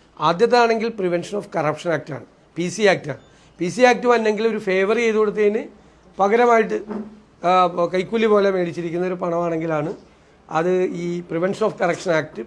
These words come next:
പി സി ആക്ട് വരുന്നത്. ഇത് അതല്ല, ഇത് മണി ലോണ്ടറിങ് ആക്ട് ആണ്, പണം കൈമാറ്റം ചെയ്തിരിക്കുന്നതാണ് വേറെ തരത്തിൽ. അപ്പോൾ അതിൻ്റെ പേരിൽ എസ് എഫ് ഐയുടെ കേസ് നടക്കുന്നുണ്ട്. എസ് എഫ് ഐയുടെ കേസ് കുറേ നാളായി നടക്കുന്നു. അത് എസ് എൻ സി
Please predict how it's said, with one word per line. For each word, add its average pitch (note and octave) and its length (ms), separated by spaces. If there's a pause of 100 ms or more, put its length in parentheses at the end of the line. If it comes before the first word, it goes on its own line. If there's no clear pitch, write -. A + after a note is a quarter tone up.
പി F#3+ 180
സി G#3 60 (120)
ആക്ട് C#3 200
വരുന്നത്. - 260 (760)
ഇത് C4+ 140 (180)
അതല്ല, E3+ 240 (340)
ഇത് C4 140 (200)
മണി G3+ 260
ലോണ്ടറിങ് A3+ 420
ആക്ട് D#3 200
ആണ്, G#2 100 (1200)
പണം G3+ 260 (760)
കൈമാറ്റം G#3 400
ചെയ്തിരിക്കുന്നതാണ് D3 600 (280)
വേറെ E3+ 260
തരത്തിൽ. C#3+ 300 (540)
അപ്പോൾ F#3 140
അതിൻ്റെ A#3+ 280
പേരിൽ C4 220
എസ് - 140
എഫ് G3 120
ഐയുടെ A#3 300
കേസ് G#3+ 240
നടക്കുന്നുണ്ട്. F3+ 480 (840)
എസ് D3+ 120
എഫ് E3+ 140
ഐയുടെ F#3+ 260
കേസ് G3 280
കുറേ G3 160 (120)
നാളായി F3 340
നടക്കുന്നു. D3+ 400 (540)
അത് D#3 100 (180)
എസ് E3+ 160
എൻ E3 100
സി F3+ 80